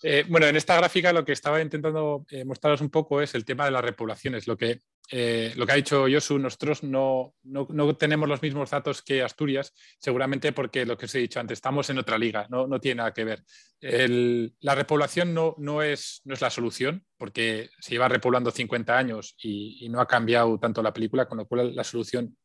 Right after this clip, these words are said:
creemos que no es. Pero al, al menos en el caso del Bidasoa, eh,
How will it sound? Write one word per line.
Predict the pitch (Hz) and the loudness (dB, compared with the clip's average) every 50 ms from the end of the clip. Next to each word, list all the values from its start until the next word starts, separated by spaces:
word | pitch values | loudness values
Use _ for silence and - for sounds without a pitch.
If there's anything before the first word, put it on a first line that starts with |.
| _ _ | _ _
creemos | - 120 120 120 120 - | -2 0 0 0 0 0
que | - 120 | 2 4
no | 117 | 4
es. | 127 - - - - - - - - - - _ | 4 2 0 -8 -16 -16 -18 -18 -20 -20 -20 _
Pero | - 135 135 | 2 4 4
al, | 135 135 139 139 | 6 4 4 4
al | 143 143 139 | 4 2 4
menos | 147 170 165 175 | 4 4 4 4
en | 175 | 4
el | 165 - | 4 4
caso | 175 160 - 170 | 2 4 6 4
del | 160 151 | 4 6
Bidasoa, | 151 151 151 139 - - 165 160 165 165 170 - _ _ _ _ _ _ _ _ | 4 4 2 2 2 2 4 4 4 2 0 -4 _ _ _ _ _ _ _ _
eh, | - 160 151 143 139 139 127 | -12 -8 -6 -6 -6 -6 -8